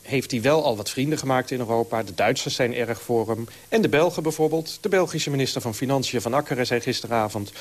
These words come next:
"Dijsselbloem is een goede consensusfiguur. Hij komt uit het juiste land en heeft ook nog eens de juiste persoonlijkheid." Dat is natuurlijk ook een partijvriend, sociaaldemocraat, Van Akkeren, eh, van, eh, Dijsselbloem, maar toch.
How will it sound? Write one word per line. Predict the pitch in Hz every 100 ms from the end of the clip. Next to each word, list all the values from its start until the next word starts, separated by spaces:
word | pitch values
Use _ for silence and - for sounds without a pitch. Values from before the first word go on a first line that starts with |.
| - - -
"Dijsselbloem | - 143 131 120 120
is | 110 -
een | 104 -
goede | - - 196 170
consensusfiguur. | 117 120 214 208 185 - 165 139 131 131 - - -
Hij | - 101
komt | 110 98
uit | 98
het | 113
juiste | 120 113 151
land | 156 180 -
en | 113
heeft | 110 -
ook | 185 180
nog | 160
eens | -
de | 139
juiste | 127 113 -
persoonlijkheid." | 127 127 113 104 101 - - - - - - -
Dat | -
is | 123
natuurlijk | 127 131 123
ook | 113
een |
partijvriend, | 113 - 143 143 139 135 -
sociaaldemocraat, | 113 - 143 135 131 127 123 135 143
Van | 120
Akkeren, | 123 - 131 143 -
eh, | 117
van, | 113 135 123 120
eh, | - 113 113 117
Dijsselbloem, | 123 120 117 117 120 120
maar | 113
toch. | 110 143 -